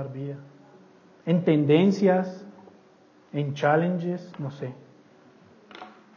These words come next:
Nos esforzamos a veces más en eso que realmente en amar a nuestros hermanos.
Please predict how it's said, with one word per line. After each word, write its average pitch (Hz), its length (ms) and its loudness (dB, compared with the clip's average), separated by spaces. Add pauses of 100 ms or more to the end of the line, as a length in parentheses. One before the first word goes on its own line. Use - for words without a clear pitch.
(920)
Nos 156 140 0
esforzamos 185 580 4
a 220 60 8
veces 185 280 6
más 185 220 4
en 185 140 2
eso 208 280 2
que 151 240 -2
realmente 156 720 -2
en 147 80 -4
amar 143 320 0
a 160 60 -2
nuestros 139 400 -8
hermanos. 127 520 -10